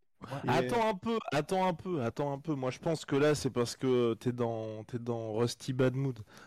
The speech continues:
Speaker 2: Mais, euh, quand ça va être un petit peu officialisé, qu'il y aura un petit peu de traction. Non, mais c'est vrai. Je pense que, de ton point de vue, comme les deux t'énervent un petit peu ces derniers temps, moi aussi, les deux m'énervent parce que, tu vois, il y a plus des performances sportives. J'ai l'impression qu'ils recherchent surtout l'oseille. Enfin,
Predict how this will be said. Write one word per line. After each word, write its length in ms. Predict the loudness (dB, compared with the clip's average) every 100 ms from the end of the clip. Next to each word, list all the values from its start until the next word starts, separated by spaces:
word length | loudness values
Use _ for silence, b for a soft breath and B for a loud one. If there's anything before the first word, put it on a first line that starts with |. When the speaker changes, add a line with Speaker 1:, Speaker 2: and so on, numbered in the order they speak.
| -4
Speaker 2:
Mais, 240 | 2 6
euh, 260 | 8 8 6
quand 240 | 6 4
ça 180 | 6 6
va 120 | 8
être 180 | 8 6
un 120 | -2
petit 160 | -2 -6
peu 140 | 0
officialisé, 1000 | 2 2 -2 -4 2 2 2 4 6 6 4
qu'il 120 | 2
y 20 |
aura 100 | 2
un 80 | 0
petit 160 | -4
peu 160 | -4 -2
de 80 | -2
traction. 380 | 0 0 2 2
Non, 100 | 4
mais 120 | 4
c'est 140 | 4
vrai. 140 | 4 4 B B B
Je 120 | -8
pense 260 | 2 4 4
que, 140 | 2 2 _ 0
de 160 | 2
ton 240 | 4 2 0
point 200 | 2 2
de 120 | 2
vue, 220 | 0 0 -4 B B _ _ 2
comme 220 | 4 6
les 140 | 4
deux 260 | 4 4 4
t'énervent 480 | 4 4 6 6 4
un 140 | 2
petit 200 | 0 -4
peu 200 | 2 2
ces 200 | 4 4
derniers 300 | 4 4 2
temps, 220 | 4 4
moi 100 | 6
aussi, 260 | 4 4 4
les 140 | 4
deux 180 | 4 4
m'énervent 400 | 4 4 4 2
parce 220 | -2 -4
que, 100 | -4
tu 200 | -4 2
vois, 100 | 6
il 60 | 6
y 20 |
a 60 | 6
plus 240 | 0 -8
des 480 | -8 2 6 6 4
performances 560 | 0 -4 -6 -6 -6
sportives. 480 | -4 -2 -2 0 0
J'ai 140 | 0 -2
l'impression 420 | -2 -4 -4 -6
qu'ils 140 | -4
recherchent 280 | -4 -4 -4
surtout 480 | -6 -6 -4 0 4
l'oseille. 400 | 4 6 6 6
Enfin, 220 | 4 -4